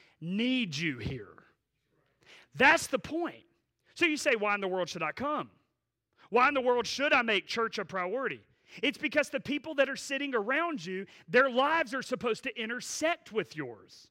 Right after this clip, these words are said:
And if you're not here, that can't happen. So the way that he designed the local church to function is for all of us. Our lives should intersect. You should have relationships in the church. You should fellowship with one another.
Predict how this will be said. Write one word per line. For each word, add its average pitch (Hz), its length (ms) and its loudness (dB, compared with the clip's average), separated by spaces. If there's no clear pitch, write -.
And 247 120 2
if 180 120 -6
you're 311 220 2
not 330 240 4
here, 302 480 2
that 240 260 2
can't 185 240 -2
happen. 175 380 -4
So 311 160 2
the 240 120 4
way 277 320 4
that 294 140 4
he 294 320 -2
designed 262 580 -2
the 214 60 0
local 233 380 0
church 240 360 -4
to 208 100 -2
function 240 480 -6
is 220 140 4
for 208 180 -6
all 226 300 -2
of 165 140 0
us. 127 200 -4
Our 170 140 -6
lives 180 320 0
should 160 180 -4
intersect. - 760 -10
You 160 80 -6
should 156 160 -2
have 156 100 -2
relationships 180 760 -6
in 110 80 -20
the 98 40 -20
church. - 480 -20
You 127 80 -14
should 151 200 -8
fellowship 175 580 0
with 123 100 -16
one 113 160 -18
another. - 420 -20